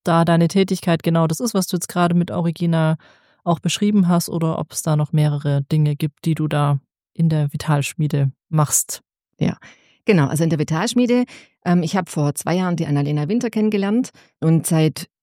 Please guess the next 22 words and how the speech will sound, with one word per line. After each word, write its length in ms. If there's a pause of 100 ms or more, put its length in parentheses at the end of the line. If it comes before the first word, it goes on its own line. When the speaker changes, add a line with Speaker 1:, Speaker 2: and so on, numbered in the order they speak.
Speaker 2:
jetzt 260
über 220
einem 260
Jahr, 420 (420)
knapp 140
über 140
einem 200
Jahr, 180
haben 180
wir 140
die, 200
ähm, 320
Vital-, 340
haben 160
wir 200 (180)
die 80
Vitalschmiede 540
als 160
Vitalschmiede 480
G 140
B 80
R 160